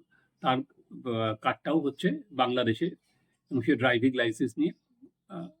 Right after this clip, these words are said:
সে ঘুরে বেড়াচ্ছে, সে বাংলাদেশের বাসিন্দা। তাই এবার সব থেকে গুরু দায়িত্ব মনোজ কুমার আগরওয়ালের। কিছুদিন আগে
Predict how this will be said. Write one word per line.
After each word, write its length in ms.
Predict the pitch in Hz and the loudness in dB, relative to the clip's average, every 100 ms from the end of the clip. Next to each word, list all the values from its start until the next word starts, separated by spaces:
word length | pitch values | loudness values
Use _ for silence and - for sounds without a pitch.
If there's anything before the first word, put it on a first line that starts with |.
| _ _ _ - | _ _ _ -4
সে 80 | |
ঘুরে 240 | 135 139 143 | 0 4 4
বেড়াচ্ছে, 300 | 120 113 - | 2 -4 -6
সে 120 | 139 | -2
বাংলাদেশের 520 | 120 101 110 113 175 175 _ _ _ _ - | -2 -2 -2 -2 -2 -4 _ _ _ _ -2
বাসিন্দা। 560 | 170 - 156 104 101 _ _ _ _ _ _ _ _ _ _ - | -2 2 0 -2 -8 _ _ _ _ _ _ _ _ _ _ -6
তাই 260 | 123 131 | 0 2
এবার 260 | 107 101 98 - _ _ _ _ _ _ | 2 0 -2 -6 _ _ _ _ _ _
সব 180 | - 151 - | -6 -6 0
থেকে 320 | 156 151 139 - 208 | 4 4 4 0 -8
গুরু 240 | 123 143 175 | -2 0 0
দায়িত্ব 520 | 135 110 - 151 262 - _ _ _ _ _ 285 | 0 -2 -4 -8 -8 -12 _ _ _ _ _ -4
মনোজ 300 | 113 113 - | 0 0 -2
কুমার 280 | 120 135 180 _ _ | -4 -4 -4 _ _
আগরওয়ালের। 540 | 135 120 113 113 - - _ _ _ _ _ _ _ _ _ _ _ _ _ _ _ _ | -4 -2 -2 -4 -8 -18 _ _ _ _ _ _ _ _ _ _ _ _ _ _ _ _
কিছুদিন 380 | 202 185 262 247 | -2 2 4 4
আগে 400 | 139 - 139 98 | 2 4 4 2